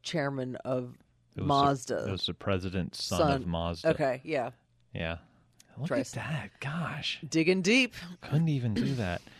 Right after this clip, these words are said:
Speaker 2: I worked for Mazda at the time when those commercials were out, and they talked about that
Speaker 1: Okay.
Speaker 2: in their, in their stuff that they, uh, they put out.
Speaker 1: Their propaganda?
Speaker 2: The, their propaganda.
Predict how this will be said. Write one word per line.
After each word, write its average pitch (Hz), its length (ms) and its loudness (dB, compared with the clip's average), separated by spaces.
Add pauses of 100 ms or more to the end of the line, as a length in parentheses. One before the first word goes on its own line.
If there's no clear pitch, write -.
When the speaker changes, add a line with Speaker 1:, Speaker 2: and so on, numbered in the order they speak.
(200)
Speaker 2:
I 113 60 0
worked 107 260 0
for - 120 -8
Mazda 87 440 -4
at 82 120 -6
the - 60 -16
time 85 280 -4
when 82 140 -6
those 82 300 -6
commercials 85 540 -6
were 85 140 -6
out, 82 240 -8
and 85 140 -8
they 82 160 -6
talked 85 280 -6
about 80 280 -10
that - 260 -12 (180)
Speaker 1:
Okay. 139 380 2 (200)
Speaker 2:
in 98 180 -2
their, 87 380 -2 (120)
in 101 140 -2
their 87 180 -2
stuff - 440 -4
that 101 160 -4
they, 90 340 -2
uh, 85 200 -2 (300)
they 92 140 -8
put - 220 -10
out. 90 340 -4
Speaker 1:
Their 151 100 -2
propaganda? 151 540 -4
Speaker 2:
The, 92 220 -2
their 95 140 -2
propaganda. 95 720 0